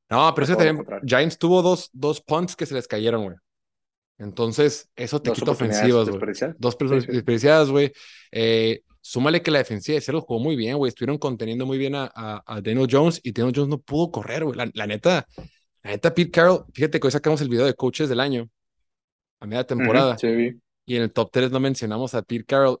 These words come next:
Speaker 1: y lo discutimos
Speaker 2: Y
Speaker 1: antes. Metemos a Pete Carroll y
Speaker 2: y también omitiste a mi, a mi coach, Mike McDaniel.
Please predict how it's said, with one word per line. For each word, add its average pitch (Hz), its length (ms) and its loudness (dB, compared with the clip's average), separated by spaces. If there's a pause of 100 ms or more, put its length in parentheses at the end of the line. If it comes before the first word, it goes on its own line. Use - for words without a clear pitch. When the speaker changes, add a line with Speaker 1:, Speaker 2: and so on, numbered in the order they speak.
(120)
Speaker 1:
y 143 100 -4
lo 131 100 2
discutimos 135 500 0
Speaker 2:
Y 139 40 4
Speaker 1:
antes. 135 260 0
Metemos 185 240 -6
a - 40 -2
Pete 170 240 -6
Carroll 208 300 -2
y 117 60 4
Speaker 2:
y 110 40 -2
también 117 220 2
omitiste 135 560 4
a 123 80 4
mi, 110 340 -4
a 113 80 -8
mi 110 120 -6
coach, 127 400 2
Mike 117 160 -2
McDaniel. 113 400 -6